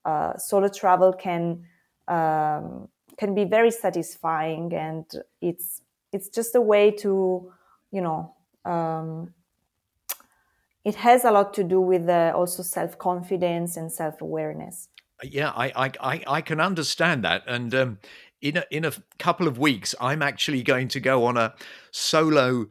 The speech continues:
Speaker 2: trip. Um, I'm going to, uh, walk a little bit of the Camino de Santiago in, um,
Speaker 1: Oh,
Speaker 2: northern
Speaker 1: wow.
Speaker 2: Spain, and, uh, I'm going to do it on my own. And I realize that I don't normally <laughs> do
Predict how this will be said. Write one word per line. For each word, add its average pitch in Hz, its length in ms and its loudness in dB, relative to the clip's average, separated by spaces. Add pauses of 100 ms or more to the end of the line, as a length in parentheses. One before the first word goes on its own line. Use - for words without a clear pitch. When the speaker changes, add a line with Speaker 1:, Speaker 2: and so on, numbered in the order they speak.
(220)
Speaker 2:
trip. - 720 -6
Um, 107 380 -4
I'm 117 180 -6
going 123 240 -4
to, 123 340 -4 (220)
uh, 110 240 -6
walk 117 600 0
a 127 100 -2
little 135 320 -2
bit 131 340 -4
of 110 240 -2
the 117 240 0
Camino 120 600 -2
de 110 240 -2
Santiago 110 920 -2
in, 92 320 -4
um, 95 320 -6
Speaker 1:
Oh, - 60 -4
Speaker 2:
northern 233 380 4
Speaker 1:
wow. 170 180 2
Speaker 2:
Spain, 98 320 -2
and, 95 240 -6
uh, 117 140 -2 (280)
I'm 147 140 0
going 175 140 2
to 202 80 -2
do 160 160 0
it 156 160 2
on 139 160 4
my 151 240 6
own. 156 260 4
And 104 140 0
I 131 100 2
realize 139 540 4
that 135 120 -6
I 147 120 -2
don't 151 300 -2
normally 135 440 0 (200)
<laughs> - 200 -20
do 147 240 2